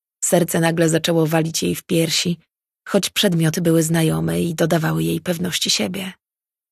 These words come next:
Miała świadomość, że wszyscy ją obserwują i że będą traktować ją wyłącznie jak ostatnią modelkę Izara, dopóki nie udowodni, że jest kimś więcej. "Dam radę", powiedziała sobie.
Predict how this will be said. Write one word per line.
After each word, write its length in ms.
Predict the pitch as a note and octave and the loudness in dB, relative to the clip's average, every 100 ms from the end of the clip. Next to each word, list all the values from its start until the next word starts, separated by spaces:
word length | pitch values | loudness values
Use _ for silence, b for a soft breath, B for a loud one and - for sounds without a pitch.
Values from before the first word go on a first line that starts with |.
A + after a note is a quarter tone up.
| _ _ _ _ _ _ - | _ _ _ _ _ _ 2
Miała 260 | G3 G3 | 6 6
świadomość, 540 | F#3 - F3 G3 F#3+ - | 4 0 2 2 2 0
że 200 | F3 E3+ | 0 0
wszyscy 440 | - G3+ - G3+ | 2 0 0 2
ją 240 | F#3+ E3+ F#3 | 2 2 0
obserwują 840 | E3+ E3+ E3 D#3+ D#3+ D#3 E3 E3+ _ _ _ _ _ | -2 -2 -2 0 0 0 0 -2 _ _ _ _ _
i 120 | F#3 | 2
że 200 | D#3+ E3+ | 4 4
będą 440 | D#3+ E3+ D#3+ E3 D#3 | 4 4 2 2 0
traktować 560 | D#3+ D#3 - E3 D#3+ | 0 -2 0 0 2
ją 240 | E3+ D#3+ D#3 | 2 2 2
wyłącznie 520 | D#3+ D#3+ E3+ - E3 | 4 4 2 0 2
jak 220 | D#3+ D#3 | 2 0
ostatnią 600 | E3 - E3+ D#3+ E3+ D#3+ | -4 0 -2 0 0 2
modelkę 460 | D#3+ D3+ E3 D#3+ E3+ | 2 2 0 0 -2
Izara, 540 | D#3+ D3+ E3 E3 D#3+ D#3+ b _ _ _ _ | -2 0 0 0 -2 -6 b _ _ _ _
dopóki 440 | F#3 F3 G#3+ - G3 | 0 2 2 0 2
nie 140 | F#3 | 2
udowodni, 540 | F#3 F3 E3 G#3+ A3+ G#3+ | 0 -2 -2 -2 0 0
że 120 | G3 | 0
jest 200 | F#3 - | -2 -4
kimś 240 | F3+ E3 | -2 -2
więcej. 600 | E3+ E3 E3+ - G3 F#3+ _ _ _ _ _ _ _ _ _ - | 0 -2 -4 -8 -16 -20 _ _ _ _ _ _ _ _ _ -8
"Dam 240 | E3+ D3+ D3 | -2 0 2
radę", 340 | D3+ D#3+ F3 - _ _ _ _ - | 0 -2 -6 -10 _ _ _ _ -2
powiedziała 440 | E3+ E3 - - | 2 2 2 -2
sobie. 420 | - - G#3+ G3+ | -4 -6 -8 -10